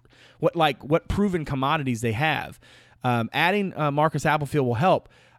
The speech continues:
Um, the offensive line I saw Saturday, and, and you ha-, you have to sort of take that with a grain of salt too, because one, like, they're playing against, uh, an off-, a defensive line that was super, super thin, and al-, also too, the offensive line as a whole was super thin, and the way this thing was working,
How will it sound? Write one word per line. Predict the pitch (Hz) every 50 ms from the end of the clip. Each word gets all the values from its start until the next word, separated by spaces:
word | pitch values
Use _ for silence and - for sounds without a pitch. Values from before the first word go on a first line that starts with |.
| _ -
Um, | 131 131 127 120 117 117 113 - -
the | 147 165
offensive | 190 202 262 277 285 - 254 202
line | 202 196 190 185
I | 175 165
saw | - 180 151 -
Saturday, | - - 185 175 180 165 143 135 127 127 127 131 - -
and, | 143 143 143 131 -
and | 143 143 143 - 143
you | 147 143
ha-, | 143 - - 151 - - - - - - - - -
you | - 147
have | 175 190 165
to |
sort | 131 - 160 139 127
of | -
take | - 139 120
that | 131 135 - 127
with | 139 127 117
a | 120
grain | 110 123 117 117
of | 113
salt | - 123 107 -
too, | - - 156 135 120
because | 110 113 - 131 113 - - - - - - - - _ -
one, | 135 143 165 160 143 135 127 120 117 - _ _ _ - -
like, | 139 139 139
they're | 151 139
playing | - 190 190 190 175
against, | 160 143 151 143 135 - - - - _ -
uh, | 127 127 123 120 -
an | 123 131
off-, | 131 131 131 - -
a | - 127
defensive | 120 143 139 123 139 117 123 117
line | 123 120 123 123
that | 107
was | 101 -
super, | - - 131 120 127 120 117 113 - 101 - _ _ _ _
super | - - - - 151 139 123 127 120 113 101 - - -
thin, | - - - 120 113 113 113 113 - -
and | 135 135 127
al-, | - 147 160 156 139 - -
also | 165 190 - 151
too, | 131 - 233 202
the | 151 139
offensive | 151 175 - 180 151 147
line | 139 151 151 143
as | 131
a | 120
whole | 107 - 240 247 220 151
was | 120 -
super | - 123 110 110
thin, | - - 113 110
and | 107 110
the |
way | 110 131 156 170
this | 165 156
thing | - 165 147
was | 127 117
working, | 131 165 202 - 147 127 113 -